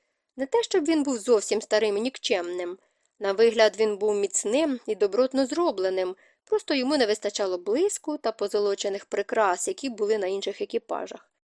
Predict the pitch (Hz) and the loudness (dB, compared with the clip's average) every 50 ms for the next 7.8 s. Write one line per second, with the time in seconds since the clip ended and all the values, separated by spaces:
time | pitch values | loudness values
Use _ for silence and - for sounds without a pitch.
0 | _ _ _ _ _ _ _ _ - 240 226 359 427 427 - 370 339 - - 302 | _ _ _ _ _ _ _ _ -8 -2 2 2 2 2 2 0 -2 -2 0 2
1 | 254 220 208 202 - - 254 311 370 427 - - - 359 320 - 311 - - - | 2 2 2 0 0 0 2 2 2 2 2 0 0 -2 -2 -2 -6 -8 -10 -6
2 | - 220 233 233 208 190 208 196 208 208 202 202 - - - 214 208 208 208 240 | -2 0 2 2 0 -2 -2 2 2 2 2 2 -2 -4 -2 0 2 2 2 4
3 | 247 247 240 - 226 208 - - 208 208 254 302 277 233 240 233 226 - - 214 | 2 2 2 2 0 0 2 2 0 2 2 2 4 4 4 4 4 2 2 0
4 | 208 208 196 226 202 196 190 196 202 190 208 196 - 208 208 214 - - 202 185 | 0 0 -2 -2 -2 -2 0 0 0 0 0 0 0 -2 -2 -4 -4 -4 -4 -4
5 | 180 - - 170 165 - _ _ _ _ _ _ _ _ - - 302 285 - - | -4 -6 -10 -12 -12 -12 _ _ _ _ _ _ _ _ -6 -4 -2 0 0 0
6 | 349 359 359 - - 214 190 190 180 190 185 180 - - 214 196 220 208 190 196 | 0 -2 -2 0 -2 -2 -2 0 0 -2 -2 -2 -4 -8 -8 -4 -2 -2 -2 0
7 | 196 196 202 196 190 196 190 185 185 - 196 190 185 180 196 - | 0 0 0 0 0 -2 -2 -4 -6 -6 -6 -6 -6 -8 -10 -12